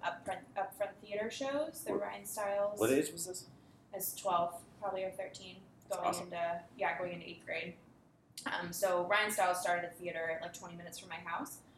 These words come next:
Speaker 1: so we went up there a ton. Um, and then through high school, I was kind of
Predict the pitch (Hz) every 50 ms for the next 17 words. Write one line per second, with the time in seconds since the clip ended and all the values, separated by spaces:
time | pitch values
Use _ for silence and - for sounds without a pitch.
0 | - - - - 214 208 202 202 202 196 185 - - 175 165 156 156 160 - -
1 | - - - - - 180 175 156 156 151 151 160 175 - - - - 185 175 160
2 | 156 160 - - 190 196 190 185 - 220 214 202 202 190 190 185 - - 190 180
3 | 180 180 180 - - 185 175 170